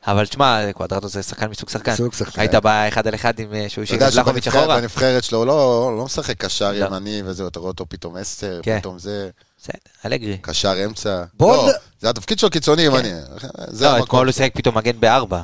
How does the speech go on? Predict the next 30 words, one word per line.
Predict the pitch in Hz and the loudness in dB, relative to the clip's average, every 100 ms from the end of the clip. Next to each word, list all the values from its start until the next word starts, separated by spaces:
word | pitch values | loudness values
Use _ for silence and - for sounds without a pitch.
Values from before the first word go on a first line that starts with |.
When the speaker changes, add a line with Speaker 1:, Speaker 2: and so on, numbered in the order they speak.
| 95 _ | -10 _
Speaker 3:
כן, | 120 101 92 | 2 2 0
זה | 123 123 | -4 -4
כבר | 107 110 | -4 -2
לא | 117 | -2
קורה | 113 95 82 | -2 -6 -8
הרבה | 78 80 | -10 -14
אצלם. | - 80 78 76 | -16 -18 -20 _
Speaker 1:
בסדר, | - - 165 113 | -6 -6 -6 -10
נו. | 113 120 _ _ | -14 -20 _ _
Speaker 2:
אז | 160 - | 0 4
כשהתרגלנו | 185 185 156 160 240 277 277 | 2 6 4 6 6 4 4
ל-, | 240 | 6
אה, | 208 190 190 180 170 165 151 147 | 8 8 8 8 6 6 6 6
לנטע | 139 139 151 180 185 175 160 | 4 4 6 6 6 6 6
ו-, | 135 135 127 | 6 6 4
ו-, | 120 120 | 4 4
ואלי, | 113 120 131 160 185 226 220 - - | 4 4 6 8 8 6 4 -6 -14
ואתמול | 117 117 127 123 147 151 165 165 160 151 _ | -6 -4 -2 -2 0 4 6 6 2 -2 _
לא | 135 135 | 2 4
הייתה | 156 151 | 4 4
ברירה | 135 131 131 123 | 2 4 4 4
אחרת, | - 139 196 165 | 4 2 2 0
אז | 113 | -4
בואו | 113 139 | -4 0
נדבר | 147 151 143 | 2 2 2
על | 143 139 - - | 2 -2 -10 -6
השילוב | 117 139 151 208 214 - - - _ | -2 0 6 6 4 -6 -16 -20 _
של | - 123 | 0 2
עלי | 120 151 208 | 4 2 2
כשש, | - 165 156 151 - | 0 2 2 0 -2